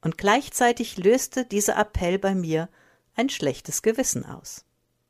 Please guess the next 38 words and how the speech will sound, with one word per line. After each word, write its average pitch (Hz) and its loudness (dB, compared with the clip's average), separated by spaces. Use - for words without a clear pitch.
Ich 196 2
gestehe, 233 6
ich - -6
habe 220 0
den 185 2
Artikel 190 0
gar 139 4
nicht 151 -4
mehr 147 -2
zu - -2
Ende 147 -2
gelesen. 127 -4
Ich - -2
war 214 8
viel 302 2
zu 294 0
beschäftigt 220 0
mit 196 0
dem 175 0
Gedanken, 190 0
die 190 -2
dieser 226 0
Satz - -2
bei 160 -2
mir 196 -2
auslöste. - -6
Was 214 2
passiert 294 4
mit 180 4
uns, 160 2
wenn 143 -2
wir 143 2
dem 139 -2
Dauerfeuer 143 2
des - -4
Mitleids 131 0
ausgesetzt 131 -4
sind? 127 -6